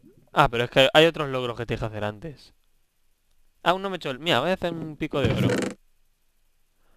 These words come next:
Vamos a, a cumplir unos pocos logros. Porque, porque no es plan ya. A ver, esto por aquí, esto por aquí, esto por aquí, esto por aquí.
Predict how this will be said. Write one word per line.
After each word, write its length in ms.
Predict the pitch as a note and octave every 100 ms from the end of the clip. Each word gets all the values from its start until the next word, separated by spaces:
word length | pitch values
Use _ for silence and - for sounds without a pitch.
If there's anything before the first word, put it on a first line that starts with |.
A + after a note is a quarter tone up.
| _ -
Vamos 180 | F3+
a, 500 | E3 D#3 B2+ D#3 D3+
a 40 | D3
cumplir 320 | D#3+ C#3+ C#3+
unos 140 | -
pocos 340 | - C3+ C3 B2
logros. 340 | C#3 C3 B2+ - - - - _ _ - - _ _ -
Porque, 560 | D4 A2 G#2+ G#2 G#2+ G#2
porque 380 | B2+ B2 A2+ G#2+ - - - _ _ - - _ - - -
no 60 |
es 40 | A#2+
plan 380 | - A2 G#2 G#2
ya. 200 | A2 A#2 - - _ _ _ - - _ _ _ - - - _ _ _ - -
A 160 | - A#2+
ver, 180 | G2 A#2
esto 160 | D3
por 80 | -
aquí, 260 | - F3 F3
esto 120 | - -
por 80 |
aquí, 260 | C#3 E3 -
esto 140 | - -
por 80 |
aquí, 160 | D3 D#3
esto 80 | -
por 80 | -
aquí. 340 | F2 - -